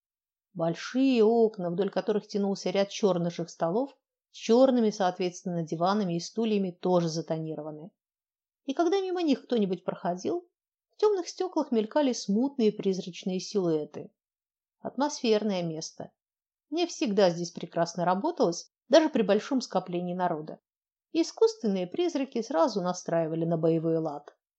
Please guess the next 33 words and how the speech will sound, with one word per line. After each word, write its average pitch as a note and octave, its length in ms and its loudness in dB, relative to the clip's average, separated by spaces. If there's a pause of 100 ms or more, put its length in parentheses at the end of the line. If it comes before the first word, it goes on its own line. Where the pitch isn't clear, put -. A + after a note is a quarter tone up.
(1400)
Широкий G#3 460 0
коридор A3 480 0
кафе-бара E3+ 560 -2
напоминал A3+ 500 -2
букву G#3 320 -4
"П", - 280 -8 (580)
и F#4 80 -2
я F4+ 200 4
привычно C#4 520 -2
отправилась F3 560 -2
вдоль F3 280 -2
стойки F4 420 -2
за G#3 260 2
угол G3 280 -2
на G#3 120 0
своё F4 340 -4 (140)
второе A3 380 2
рабочее F3+ 520 -2
место – D#3+ 520 -8 (520)
туда, G3 460 2
где G3+ 160 -6
находился F#3+ 640 -2
выход G3+ 320 -2
с - 80 -16
кухни, C#4+ 520 -6 (380)
гудели F#4+ 320 6
кондиционеры G3+ 840 0
и B3 40 0
висела E4 320 -2
табличка G#3 540 0
о F3 40 -2
запрете G3 400 -2
курения. E3+ 540 -6